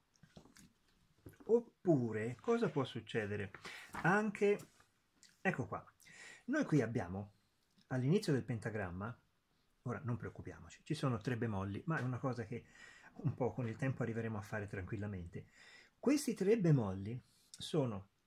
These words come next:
scritti sulla linea del si, sullo spazio del mi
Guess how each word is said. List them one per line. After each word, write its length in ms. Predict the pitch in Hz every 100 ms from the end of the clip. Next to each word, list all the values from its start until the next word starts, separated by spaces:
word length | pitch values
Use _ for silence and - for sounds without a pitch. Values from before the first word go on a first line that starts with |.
| _ _ _ _ _
scritti 640 | - - 147 143 - - 101
sulla 540 | - 151 151 135 127
linea 600 | 131 185 202 180 170 165 _ _ _
del 420 | - 113 113 95
si, 460 | - - 120 151 - _ - - - _
sullo 300 | - 320 180
spazio 460 | - 160 120 -
del 160 | 117 196
mi 280 | 139 131